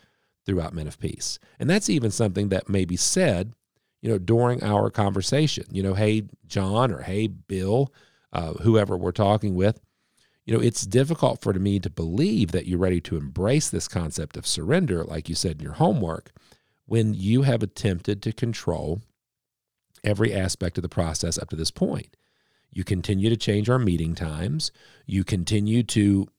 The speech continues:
you know, add content as if the content you're wrestling with isn't enough, but it needs your interpretation. Uh, you continue to reframe everything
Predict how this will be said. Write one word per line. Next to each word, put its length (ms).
you 120
know, 200
add 340
content 880
as 240
if 280
the 100
content 560
you're 240
wrestling 380
with 180
isn't 240
enough, 560
but 100
it 80
needs 360
your 560
interpretation. 1000
Uh, 60
you 260
continue 640
to 220
reframe 880
everything 760